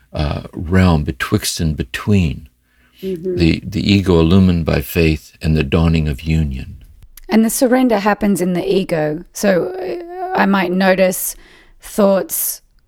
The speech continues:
Speaker 3: uh, arising or emotions that might be getting in the way of, of that surrender. And I, I, that's where I surrender from, noticing that. And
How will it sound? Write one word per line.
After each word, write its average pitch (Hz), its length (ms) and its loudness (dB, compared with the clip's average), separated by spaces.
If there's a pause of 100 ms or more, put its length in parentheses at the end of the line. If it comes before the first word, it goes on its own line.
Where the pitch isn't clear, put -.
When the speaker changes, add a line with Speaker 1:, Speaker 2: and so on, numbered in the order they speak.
(240)
Speaker 3:
uh, 339 300 0
arising 180 560 2
or 165 260 0
emotions 180 640 0
that 170 240 0 (120)
might 175 240 0
be 175 120 -2
getting 180 300 0
in 170 100 0
the 165 80 0
way 165 340 2
of, 160 380 -2 (640)
of 160 220 0
that - 220 2
surrender. 170 460 0
And 160 100 2
I, 160 120 2
I, - 560 -6
that's 175 260 -2
where 175 140 2
I 165 220 -2 (160)
surrender 170 440 -2
from, 170 380 -2 (580)
noticing 175 560 0
that. 165 320 -2
And 160 300 -4